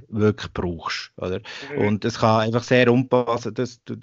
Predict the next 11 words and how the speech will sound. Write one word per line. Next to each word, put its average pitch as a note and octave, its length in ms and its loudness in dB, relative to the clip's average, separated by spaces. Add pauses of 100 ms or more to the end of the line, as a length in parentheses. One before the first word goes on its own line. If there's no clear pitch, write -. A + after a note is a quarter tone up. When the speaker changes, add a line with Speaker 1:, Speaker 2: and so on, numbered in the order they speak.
Speaker 1:
du A#2 100 -12
bist A2+ 180 -8
vielleicht A#2 220 -4
dann A#2+ 100 2
gezwungen, A#2+ 320 0
einen F#2 500 0
unpassenden C3 680 2
Paladin B2+ 520 0
zu A#2+ 100 -12
nehmen A2+ 220 0 (240)
und A2 240 -2